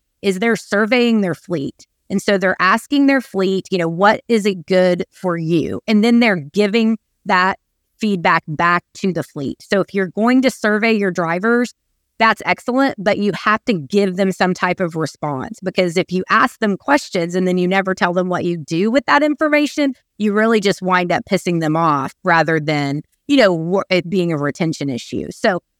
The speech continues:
ask your drivers' opinions and then give them that feedback. I think that that is one of the things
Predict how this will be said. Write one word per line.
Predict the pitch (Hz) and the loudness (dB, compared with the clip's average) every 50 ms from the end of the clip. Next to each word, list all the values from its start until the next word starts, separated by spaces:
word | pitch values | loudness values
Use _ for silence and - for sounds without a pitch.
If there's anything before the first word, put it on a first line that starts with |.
| _ _ _ | _ _ _
ask | 214 208 202 226 240 - - _ - | 0 2 2 2 2 0 -6 _ 0
your | 240 220 | 0 2
drivers' | 190 214 196 190 196 190 190 170 - | 2 2 2 2 2 0 0 0 -2
opinions | 160 - - 180 175 185 208 247 285 320 359 370 - - - | -4 -2 -2 -2 0 2 2 2 2 2 2 0 -2 -4 -4
and | 233 208 202 196 196 | -2 0 0 0 0
then | 202 202 196 190 196 | 0 0 0 0 -2
give | 175 - 190 180 180 175 185 | -2 0 0 0 0 -2 -2
them | 185 196 190 185 | -2 0 0 2
that | 180 170 151 - - _ | 0 0 -2 -2 -6 _
feedback. | 170 170 165 160 175 175 196 226 - - - | -4 -4 -2 0 2 2 2 2 0 -4 -4
I | - 190 | -4 -2
think | - 214 208 202 - | 0 0 0 0 2
that | - 190 165 - | 0 -2 0 2
that | 175 160 165 175 | 0 2 2 2
is | 180 165 175 | 0 -2 -4
one | 175 170 175 175 | -4 -2 -2 -2
of | 180 170 170 | -2 -2 -2
the | 165 170 | -2 -4
things | 151 - - 175 170 165 165 165 175 185 180 - - | -4 -2 -4 -4 -2 -2 -2 -2 -4 -4 -6 -10 -18